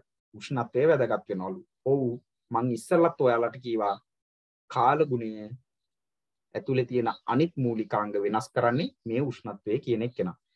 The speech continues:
එහෙනම් එයා සෑහෙන වැදගත් වෙනවලු. ඒට හේතුව ආ මේ තියෙන්නේ ආර්ද්‍රතාව, වර්ෂණය,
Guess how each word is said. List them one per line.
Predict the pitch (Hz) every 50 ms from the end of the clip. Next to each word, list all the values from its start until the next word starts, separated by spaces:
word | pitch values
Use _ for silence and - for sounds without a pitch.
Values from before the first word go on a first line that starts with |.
| _ _ _ -
එහෙනම් | 110 120 120 123 131 131
එයා | 127 127 143 170 - - _ _ _ _ _ _ _ -
සෑහෙන | - - 135 107 107 107 113 113 135
වැදගත් | 170 156 123 117 117 127 135 -
වෙනවලු. | 190 170 151 123 104 90 - - _ _ _ - - - _ _ _ _ _ _ _ -
ඒට | 175 208 233 233 254
හේතුව | 254 220 196 180 175 - 151 143 135 131 131 - _ _ _ _ _ _ - 107
ආ | 104 107
මේ | 104 117 135 156
තියෙන්නේ | 165 165 170 175 175 180 - _ _ _ _ _ _ _ _ _ _ _ -
ආර්ද්‍රතාව, | - 139 160 196 233 226 202 196 190 190 156 147 147 143
වර්ෂණය, | 139 139 - 175 - - 214 180 170